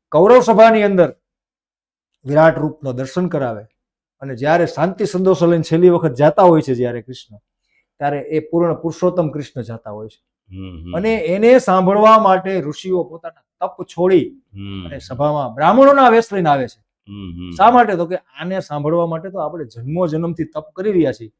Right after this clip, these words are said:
Speaker 2: હમ.
Speaker 1: અને જે સાંભળવા નથી મળ્યું, એ આજે આપણે સાંભળવા મળવાનું છે. એટલે
Speaker 2: બરાબર.
Speaker 1: યુગ પુરુષ કૃષ્ણ થઈ શકે, યોગ પુરુષ પણ થઈ શકે.
Speaker 2: બરાબર.
Speaker 1: યુગ અને યોગ બંને કૃષ્ણ છે.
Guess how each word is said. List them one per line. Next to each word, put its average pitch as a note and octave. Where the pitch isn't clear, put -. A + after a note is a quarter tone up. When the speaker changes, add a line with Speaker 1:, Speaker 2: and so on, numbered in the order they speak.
Speaker 2:
હમ. G2+
Speaker 1:
અને B2
જે C#3
સાંભળવા D3+
નથી C3
મળ્યું, D#3
એ D3+
આજે B2
આપણે D#3
સાંભળવા A2
મળવાનું A2+
છે. -
એટલે -
Speaker 2:
બરાબર. D#3+
Speaker 1:
યુગ F#3
પુરુષ A3
કૃષ્ણ E3
થઈ F3
શકે, F3
યોગ A3
પુરુષ C#4
પણ C4+
થઈ A3
શકે. -
Speaker 2:
બરાબર. F2+
Speaker 1:
યુગ A#3
અને C4+
યોગ C4
બંને F#3+
કૃષ્ણ A#3+
છે. A2+